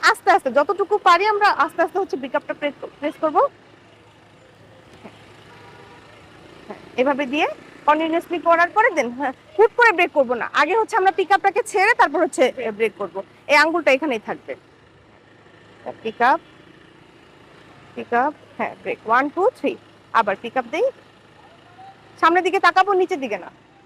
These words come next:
হ্যাঁ, তাকাতে হবে দূরে। হ্যাঁ, এত, এত ব্রেক করার দরকার নেই। আর একটু, আপনি তো মোটামুটি পারেন, আহ, ঘন ঘন ব্রেক না, যত আস্তে, হ্যাঁ,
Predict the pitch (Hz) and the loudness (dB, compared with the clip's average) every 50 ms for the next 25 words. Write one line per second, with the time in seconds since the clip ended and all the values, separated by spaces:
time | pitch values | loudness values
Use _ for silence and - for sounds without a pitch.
0 | _ _ _ _ _ _ _ - - - - - 240 185 - - - - - - | _ _ _ _ _ _ _ -20 -20 -16 -10 -6 -6 -6 -6 -10 -20 -20 -8 -2
1 | - 320 311 359 359 349 440 349 311 320 254 285 269 208 165 - _ - - 269 | 0 2 2 2 4 4 4 2 2 0 -6 -6 -6 -8 -8 -10 _ -6 -4 0
2 | 247 285 285 - 453 440 330 370 359 427 339 277 311 330 - - 311 294 254 277 | 2 2 4 4 4 4 2 2 0 0 -2 0 0 0 0 0 0 0 0 0
3 | 277 320 349 415 415 330 320 339 - - 285 226 254 262 320 302 349 339 - - | -2 0 0 2 2 2 2 0 -2 -2 0 0 0 0 -2 -4 -2 -4 -4 -4
4 | 262 277 - 311 294 294 320 - - 285 277 311 370 508 571 - - - - - | -6 -10 -10 -8 -8 -10 -8 -2 0 0 2 2 0 -2 -4 -10 -16 -20 -20 -18
5 | - - 254 247 240 269 285 269 285 285 302 277 277 240 - 262 254 - 285 359 | -10 -6 -6 -4 -2 -2 -4 -2 -2 -4 -4 -6 -6 -4 -4 -4 -4 -4 -6 -6
6 | 453 - 277 - - 226 233 240 - - 247 233 240 220 | -4 -4 -4 -2 0 0 0 0 -2 -6 -10 -8 -8 -10